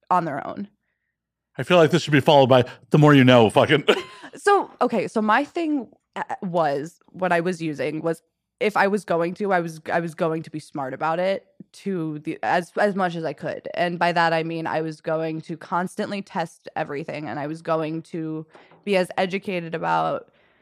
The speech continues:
Speaker 1: what I was mixing and how I was mixing it and,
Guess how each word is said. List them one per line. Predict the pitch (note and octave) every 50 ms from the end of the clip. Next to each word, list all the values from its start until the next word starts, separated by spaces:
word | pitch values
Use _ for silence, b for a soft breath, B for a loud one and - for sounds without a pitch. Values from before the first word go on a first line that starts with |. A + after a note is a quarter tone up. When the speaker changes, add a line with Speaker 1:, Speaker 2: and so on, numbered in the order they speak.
| _ _ _ _ _ -
Speaker 1:
what | - G3+ F3 D3+ D#3+ F3 F#3 G3+ G3+
I | G3+ F#3+
was | F#3+ F#3+ E3+ -
mixing | F#3+ G3 G3+ F#3+ F#3+ - _ F#3+ F3
and | F3 E3+
how | F3 F#3 F3 E3+
I | E3
was | E3+ E3+ E3+ F3
mixing | E3+ D#3+ D#3 - - D#3+ D#3+
it | D#3+ D#3+ D3+ -
and, | A#2+ E3 D#3+ D3+